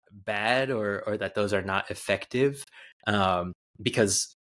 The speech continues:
you know, I, I've had great experience with, with it. I've also had some, you know, not so great experiences with it.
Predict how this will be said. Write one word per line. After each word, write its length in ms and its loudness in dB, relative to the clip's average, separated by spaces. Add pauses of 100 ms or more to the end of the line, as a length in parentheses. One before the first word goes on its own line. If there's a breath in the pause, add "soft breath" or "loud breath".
you 80 -8
know, 120 -6
I, 320 2
I've 200 2
had 200 0
great 200 -2
experience 520 2
with, 220 2 (160)
with 260 2
it. 80 6
I've 100 4
also 200 0
had 260 -8
some, 180 -14 (100)
you 80 -16
know, 80 -16
not 240 0
so 80 -2
great 180 -4
experiences 560 -10
with 180 -12
it. 180 -2